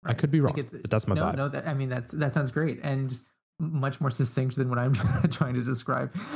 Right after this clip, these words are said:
Speaker 2: Uh, like, I think, uh, I, I, the closest I can liken to it to, and you mentioned video games, is I feel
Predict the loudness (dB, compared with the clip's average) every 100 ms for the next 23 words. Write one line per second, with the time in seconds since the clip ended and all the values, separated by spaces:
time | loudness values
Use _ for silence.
0 | 0 2 2 2 2 2 0 -2 -8 _
1 | _ -6 -2 0 0 0 -2 -4 -10 _
2 | _ -4 -4 -4 -2 0 2 0 4 4
3 | 4 2 2 2 2 2 2 2 0 0
4 | -4 0 0 2 2 2 2 0 0 0
5 | 0 0 0 0 -2 -2 0 0 -2 -2
6 | 0 2 0 -2